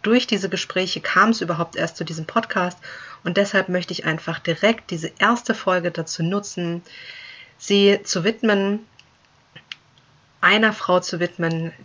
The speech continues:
die mich inspiriert hat, diesen Podcast zu starten und mich bei ihr zu bedanken. Und sie wird, wenn sie das hört,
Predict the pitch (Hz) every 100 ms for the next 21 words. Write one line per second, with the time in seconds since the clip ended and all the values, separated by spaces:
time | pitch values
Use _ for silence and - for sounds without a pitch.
0 | - 180 165 165 160 175 175 190 196 -
1 | 175 180 175 - 175 - - 165 160 -
2 | 156 - 160 - - - - 202 214 190
3 | 196 - - - _ 175 175 - 165 160
4 | - 160 - 175 - 156 156 - 196 196
5 | 190 202 175 220 233 - - - - -
6 | _ 160 185 208 208 175 165 - 220 254
7 | 247